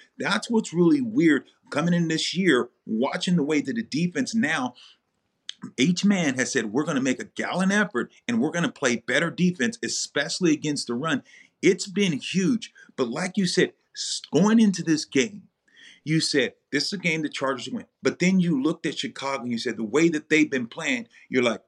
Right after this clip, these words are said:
"Wow, Chicago may give 'em fits. Chicago's gonna try to run the ball. Chicago's gonna go play action. They're gonna try to make this game ugly." This was a mindset game.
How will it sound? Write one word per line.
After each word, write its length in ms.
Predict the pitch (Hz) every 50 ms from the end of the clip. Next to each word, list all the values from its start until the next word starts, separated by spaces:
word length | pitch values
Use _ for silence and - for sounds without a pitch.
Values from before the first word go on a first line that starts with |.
| _ -
"Wow, 320 | - 123 127 120 104 - -
Chicago 540 | - - - 120 - 127 127 135 131 135 135
may 200 | 131 135 135 123
give 200 | 113 135 139 131
'em 140 | 131 131 117
fits. 300 | - - 131 120 - -
Chicago's 480 | - 107 - 110 104 113 117 131 113
gonna 180 | - 139 127 127
try 220 | 123 - 120 131
to 60 | 131 127
run 200 | 127 131 131 135
the 60 | 123
ball. 260 | 120 135 123 - - - _ -
Chicago's 480 | - - - - 123 127 127 139 131
gonna 180 | 113 143 135 131
go 140 | 120 131 123
play 240 | - - 143 131 131
action. 280 | 131 123 - - 104
They're 80 | 101 104
gonna 180 | 117 120 120 113
try 180 | - - 135
to 80 | 131 131
make 220 | 131 135 131 131
this 160 | - 135 120 -
game 300 | - 135 135 131 120 -
ugly." 320 | 135 139 120 - 113 98 - _ _ _ _ _ _ _ _ _ _ _ _ _ -
This 440 | 120 117 190 240 311 - - - -
was 220 | - 170 156 135 127
a 40 | 120
mindset 720 | 117 117 123 127 127 127 123 117 - - - - - -
game. 240 | - - - _